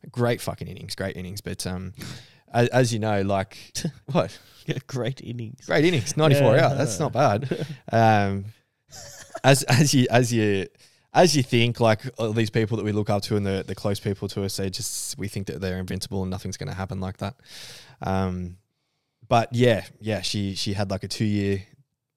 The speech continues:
Speaker 1: big, big decline, and, um, that was, that was pretty hard. It was very hard, and also I was in a position of neglecting my true purpose while also losing my nan.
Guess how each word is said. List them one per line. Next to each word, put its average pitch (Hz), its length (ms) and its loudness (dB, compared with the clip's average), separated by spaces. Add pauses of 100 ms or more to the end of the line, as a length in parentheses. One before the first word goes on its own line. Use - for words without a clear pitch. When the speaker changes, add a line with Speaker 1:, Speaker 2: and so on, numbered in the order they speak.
(540)
Speaker 1:
big, 110 240 -4
big 107 180 0
decline, 101 560 -2 (460)
and, 92 380 -4
um, 90 360 -6 (200)
that 104 80 -4
was, 101 220 -2
that 101 120 -2
was 98 160 -4 (380)
pretty 107 160 -2
hard. 90 240 -2 (200)
It 90 60 -12
was 95 100 -8
very 101 260 -2
hard, 92 280 -2
and 90 140 -10
also 101 520 -2
I 101 100 -2
was 104 140 0
in 107 80 -2
a 95 60 -6
position 98 400 -6
of 90 320 -8 (640)
neglecting 107 800 -2
my 95 140 -2
true 101 300 -4
purpose - 720 -6 (800)
while 92 200 -6
also 92 340 -6
losing 95 240 -6
my 92 100 -6
nan. 90 340 -8